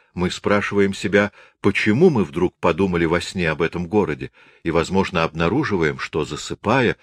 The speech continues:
испытывали чувства, похожие на те, которые символизируют для нас этот город. Образ, явившийся в сновидении,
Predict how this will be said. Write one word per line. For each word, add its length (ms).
испытывали 680
чувства, 540
похожие 560
на 160
те, 200
которые 460
символизируют 960
для 180
нас 360
этот 400
город. 480
Образ, 500
явившийся 680
в 80
сновидении, 720